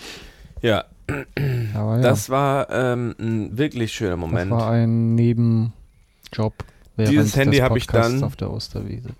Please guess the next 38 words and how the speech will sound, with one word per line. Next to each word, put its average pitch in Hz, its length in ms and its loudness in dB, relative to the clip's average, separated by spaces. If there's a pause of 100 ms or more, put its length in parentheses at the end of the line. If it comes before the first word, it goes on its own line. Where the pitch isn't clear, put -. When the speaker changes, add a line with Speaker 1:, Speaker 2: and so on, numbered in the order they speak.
(140)
Speaker 1:
Dieses 117 260 0
Handy 117 200 0
hab 113 120 2
ich 110 140 -4
dann 120 220 -2
den 107 180 -2
netten 107 320 -4
Handymann 104 680 -4
nebenan 95 720 -4 (560)
gespendet. 117 800 -4 (1160)
Indem 98 400 -2
er 95 180 0
halt, 92 200 0
die 90 60 -6
Batterie 110 360 0
war 101 120 0
halt 87 120 -2
nur 90 120 -6
Schrott, - 240 -6
alles 92 200 -4
andere 95 300 -4
ging, 95 300 -4
aber 82 180 -4
ich - 180 -12
hatte 90 200 -6
keinen 90 240 -4
Bock 90 160 -4
mehr 82 100 -8
auf 80 80 -10
das 82 220 -10
Ding. 78 180 -6
Das, 82 240 -10
das - 240 -10
Handy 107 220 -2
ist 101 100 -4
so - 140 -6
aufgepl-, - 580 -4
aufgegangen. 92 640 -4